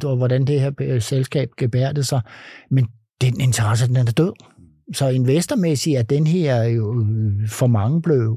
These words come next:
uinteressant, fordi man ikke har det her blue sky-scenarie længere. Og det er på en måde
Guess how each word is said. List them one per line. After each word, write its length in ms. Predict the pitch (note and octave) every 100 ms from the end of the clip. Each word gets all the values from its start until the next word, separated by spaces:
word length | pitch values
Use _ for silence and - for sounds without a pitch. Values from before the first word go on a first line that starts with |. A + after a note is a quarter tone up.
| -
uinteressant, 640 | F3 G#3 F3 - D#3+ - -
fordi 240 | C3 C3+
man 160 | B2+ B2
ikke 120 | -
har 100 | A#2+
det 120 | B2+
her 100 | A2
blue 280 | A2 B2 B2
sky-scenarie 760 | - A2 A#2 - A#2+ G#2 A#2 F2+ -
længere. 440 | B2+ A2 A2 C#3 B2 - - - - -
Og 120 | B2+ -
det 180 | D#3 E3+
er 40 | F#3
på 100 | E3+
en 120 | E3
måde 720 | C3+ C3 C#3 F3 G3 G3 F#3+